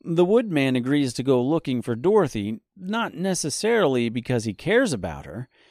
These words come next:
but it's almost like he feels as though he might as well, because what else is there to do on the other side? Also, I like the thought of these two characters having to get along at least a little.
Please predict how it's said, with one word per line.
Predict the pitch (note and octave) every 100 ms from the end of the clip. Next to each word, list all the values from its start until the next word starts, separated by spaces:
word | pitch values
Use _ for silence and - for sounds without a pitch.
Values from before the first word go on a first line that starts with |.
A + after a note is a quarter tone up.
| _ _ _ _
but | F#3 F#3+ F3+
it's | E3+ -
almost | E3+ B3 C#4+ A3+ -
like | F#3+ F3
he | F3
feels | - F3+ F3+ D#3
as | D#3 C3
though | D#3 D#3+
he | C#3+
might | C#3 D#3 E3
as | C#3+ A2+
well, | F3 A#3+ F#3+ B2+ C#3+ _ _ _ _ B2+
because | D#3+ C#3+ E3+ E3+ E3 D#3+ D3+ B2 - _ _ _ _ _ _ _ _
what | - C#3 F3 F3
else | G3 G#3+
is | C3+ A#2
there | A#2
to | G#2
do | G2+ G#2+ G2
on | F#2+
the | F#2
other | F2 E2
side? | - F2 D2 - _ _ _ _ _ _ _ _ _ _ _ _ _ _ _ _ _ _
Also, | - B3+ A#3+ G3 F#3 E3
I | - F3
like | F#3+ C#4 -
the | D#4+
thought | - F#3 F#3+
of | E3+
these | D#3+ C3+
two | - D3
characters | B2 C#3 C3+ A#2+ A#2 G#2
having | A2+ B2+ A#2+ A2
to | G#2
get | A2+ G#2+
along | G2+ A2 A2 G#2+ G2+
at | G#2
least | B2+ B2 - -
a | G2
little. | F#2 B2+ B2+ D#2+ -